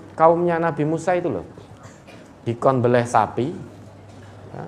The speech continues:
disuruh nyembelih sapi, masih mengkarek cari sapi, beleh, sudah selesai. Masih tanya, "Qalu du'u lana rabbaka yubayyin lana ma hiya."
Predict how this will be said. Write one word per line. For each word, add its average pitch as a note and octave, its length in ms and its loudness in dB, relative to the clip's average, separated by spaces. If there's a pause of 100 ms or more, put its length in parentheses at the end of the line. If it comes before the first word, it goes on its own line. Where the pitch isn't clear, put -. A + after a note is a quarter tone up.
(320)
disuruh D3 720 6 (640)
nyembelih C3+ 560 4
sapi, C3+ 560 0
masih F#3 640 0
mengkarek G3 640 2 (240)
cari G#3+ 380 0
sapi, G#3 420 2 (300)
beleh, E3+ 400 0
sudah E3 260 -2
selesai. D#3+ 460 0 (1900)
Masih D3+ 320 2
tanya, D#3+ 420 0 (840)
"Qalu D3 400 6
du'u D3+ 320 2
lana D3 320 2
rabbaka C#3 560 2
yubayyin C3+ 640 2
lana B2+ 320 0
ma B2+ 320 -2
hiya." B2 320 -4